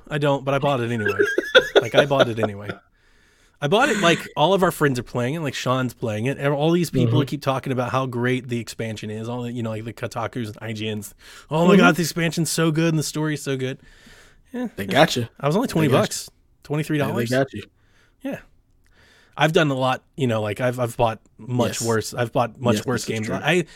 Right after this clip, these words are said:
Speaker 1: I pre-ordered Darksiders three. I didn't buy it and play it. I didn't wait for it, like, Black Friday. I pre-ordered it digitally and could not get my money back. <laughs>
Speaker 2: Yeah. I haven't played that one yet. I know
Speaker 1: It's,
Speaker 2: it's on Game Pass. I keep
Speaker 1: it's
Speaker 2: meaning to
Speaker 1: not
Speaker 2: play
Speaker 1: good.
Speaker 2: it.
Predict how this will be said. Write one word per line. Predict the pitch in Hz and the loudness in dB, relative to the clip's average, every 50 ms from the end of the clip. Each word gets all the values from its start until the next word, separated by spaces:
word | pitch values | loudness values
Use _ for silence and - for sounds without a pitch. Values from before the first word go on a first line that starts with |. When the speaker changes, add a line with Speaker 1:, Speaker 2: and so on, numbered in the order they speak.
| - - - - - - | -20 -20 -20 -10 -2 2
Speaker 1:
I | 151 170 185 190 | 4 4 4 4
pre-ordered | 185 - - - 202 190 175 160 156 147 139 135 135 131 120 - _ _ - | 0 -4 -4 -2 0 2 4 4 4 4 2 2 0 0 -4 -8 _ _ -2
Darksiders | 143 139 131 - - 135 123 120 113 104 - | -2 -2 -2 -2 -4 -4 -2 -4 -4 -8 -8
three. | - - 113 104 - - _ _ _ _ _ _ _ _ _ _ _ _ _ _ _ _ _ _ _ _ _ _ _ _ _ - | -10 -10 -10 -10 -12 -14 _ _ _ _ _ _ _ _ _ _ _ _ _ _ _ _ _ _ _ _ _ _ _ _ _ -2
I | 131 | 0
didn't | 143 175 175 165 | 0 2 2 2
buy | 160 156 160 165 | 4 4 4 4
it | 151 147 | 4 2
and | 139 | 0
play | - 170 151 131 113 | -2 0 0 0 0
it. | 110 - _ _ _ - | -2 -4 _ _ _ -4
I | - 117 | 0 0
didn't | 143 151 156 | 2 2 2
wait | 156 165 156 | 0 0 0
for | - 160 156 156 | 0 0 2 2
it, | 143 139 | 2 2
like, | 143 147 143 - - | 0 0 0 0 0
Black | 151 143 139 - | -2 -2 -2 0
Friday. | - 147 139 120 107 107 104 - - | 0 0 2 2 0 -2 -4 -4 -4
I | - 120 120 | -2 -2 -2
pre-ordered | - - - - 156 165 170 165 160 156 147 143 | -4 -8 -6 -4 -2 0 2 2 2 0 0 0
it | 139 120 113 | -2 -2 -2
digitally | 110 123 120 120 117 107 107 104 101 95 - - _ _ _ _ _ _ _ _ _ _ _ _ _ 113 | -4 -2 -2 -2 -2 -2 -2 -2 -2 -4 -8 -12 _ _ _ _ _ _ _ _ _ _ _ _ _ -10
and | 107 101 | -10 -6
could | - - 131 | -4 -2 -2
not | 127 123 117 104 | 0 -2 -2 -2
get | 131 123 | -2 -2
my | 107 101 | -2 -4
money | 101 98 98 | -6 -8 -10
back. | 95 80 85 - - - - - - | -12 -14 -16 -18 -14 -14 -14 -12 -12
<laughs> | - - - - - 1077 1077 1077 1077 - - | -14 -16 -16 -16 -12 -12 -10 -10 -10 -8 -6
Speaker 2:
Yeah. | - - 110 110 110 110 110 110 110 110 110 107 107 107 107 107 104 104 104 107 110 - - - - - - - - | -6 -6 -4 -4 -6 -6 -6 -6 -6 -6 -4 -4 -4 -4 -4 -4 -6 -6 -6 -8 -8 -8 -8 -8 -10 -8 -6 0 4
I | 226 | 6
haven't | 294 285 220 - | 8 8 8 8
played | - 180 160 135 | 8 8 8 10
that | 131 120 110 104 | 8 6 6 4
one | 104 107 | 0 -2
yet. | 101 101 101 101 - _ _ - - | -4 -6 -8 -12 -14 _ _ -6 -2
I | 135 | 0
know | 151 165 | 2 4
Speaker 1:
It's, | 170 160 | 4 4
Speaker 2:
it's | - | 2
on | 143 127 123 | 2 2 2
Game | 117 113 113 104 | 0 0 -2 -2
Pass. | 107 110 107 107 - | -4 -6 -6 -6 -4
I | - | -2
keep | - 196 - 127 | 0 0 2 2
Speaker 1:
it's | 123 | 2
Speaker 2:
meaning | 131 127 123 120 | 2 4 4 2
to | 117 | 2
Speaker 1:
not | 107 - | 2 2
Speaker 2:
play | 120 117 113 113 | 4 4 4 4
Speaker 1:
good. | 101 101 107 | 0 -2 -8
Speaker 2:
it. | - | -18